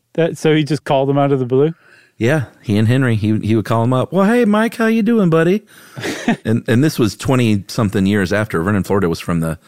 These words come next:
Speaker 2: I think, early nineties or maybe even late eighties.
Speaker 1: Uh-huh.
Speaker 2: And so he just, you know, he got a kick out of it that, that Mike thought he was famous. <laughs>
Speaker 1: That's cool.
Speaker 2: It was
Speaker 1: That's
Speaker 2: very cool.
Speaker 1: cool, man. So you never answered my,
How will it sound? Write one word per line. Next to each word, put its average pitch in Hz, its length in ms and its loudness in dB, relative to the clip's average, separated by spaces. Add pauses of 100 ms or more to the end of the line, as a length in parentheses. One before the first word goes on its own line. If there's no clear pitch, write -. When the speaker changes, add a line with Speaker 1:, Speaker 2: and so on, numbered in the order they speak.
(500)
Speaker 2:
I - 20 -10
think, 101 240 -4
early 92 240 0
nineties 80 480 -2
or 82 140 -2
maybe 95 220 0
even 85 160 0
late 90 180 0
eighties. 87 420 -4 (220)
Speaker 1:
Uh-huh. 131 280 0 (260)
Speaker 2:
And 87 280 -6
so 92 120 -2
he 127 120 0
just, - 320 -4
you 92 120 -4
know, 69 80 -8
he 95 120 -2
got 98 140 -2
a - 20 -10
kick - 220 -4
out 76 140 -2
of 80 80 -4
it - 160 -6
that, 80 160 -4 (220)
that 85 140 -4
Mike 85 240 -4
thought 85 180 -2
he 87 120 -2
was 78 180 -4
famous. - 540 -6 (120)
<laughs> - 120 -6
Speaker 1:
That's 135 220 -2
cool. 135 360 -4
Speaker 2:
It - 60 -10 (280)
was 101 100 -2
Speaker 1:
That's 196 100 2
Speaker 2:
very 90 100 -4
cool. 175 180 -2
Speaker 1:
cool, 123 100 0
man. 127 240 -6 (380)
So 175 480 -2
you 196 160 2
never 196 280 2
answered 180 300 0
my, 156 140 0